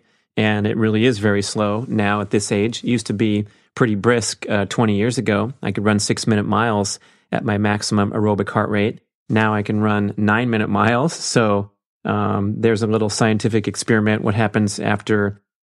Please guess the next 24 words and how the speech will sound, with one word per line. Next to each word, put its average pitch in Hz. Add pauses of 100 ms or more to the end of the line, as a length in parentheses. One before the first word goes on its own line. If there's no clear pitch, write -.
uh, 104
twenty-three 110
years 110
of -
time 110
passing 110 (420)
and 107
not 110
training 110
like 101
a -
crazy 110
man 104 (360)
like 110
I 104
did? 120 (280)
Uh, 202
you 160
lose 143
about 120
three 120
minutes 113
per -
mile 107